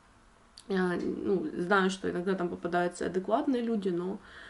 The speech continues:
но как-то не в моём случае. А, когда я говорила то, что я украинка, люди с бешеной агрессией набрасывались, хотя непонятно почему.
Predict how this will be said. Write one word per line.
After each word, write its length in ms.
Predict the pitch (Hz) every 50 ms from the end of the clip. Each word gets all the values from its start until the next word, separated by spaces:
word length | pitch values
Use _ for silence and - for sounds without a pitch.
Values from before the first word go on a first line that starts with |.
| - - - - - - - - - - - - - - - - - - - - - - - - -
но 200 | - 277 302 330
как-то 280 | 330 - 277 277 - 262
не 140 | 254 254 262
в 20 |
моём 380 | 254 254 254 233 220 208 214 214
случае. 760 | - - 233 208 202 202 196 - - 220 214 214 220 233 233 - - - - - - - - - 254
А, 260 | - 196 196 185 190 -
когда 280 | 214 214 202 196 233 233
я 120 | 226 214
говорила 640 | 196 190 202 190 208 214 208 202 185 180 175 - -
то, 120 | - 220 208
что 160 | - - 180
я 180 | 170 190 185
украинка, 920 | 175 170 170 - 196 185 165 165 175 220 277 311 311 - - 180 170 175 185 - - - - - - - - - - - _ - - -
люди 280 | 190 202 196 170 180
с 180 | 180 - - - - - - - -
бешеной 640 | 175 165 - 202 208 214 - - 214 175 175 175 175
агрессией 760 | 175 170 - 196 190 190 190 185 185 190 - - - - -
набрасывались, 1000 | - 160 156 156 151 - 208 170 175 220 262 - - - 190 180 165 160 - - - -
хотя 280 | - - - - - - -
непонятно 720 | 190 196 202 196 196 202 196 196 208 220 226 - 190 180 -
почему. 560 | - 180 185 - - 220 208 233 233 208 180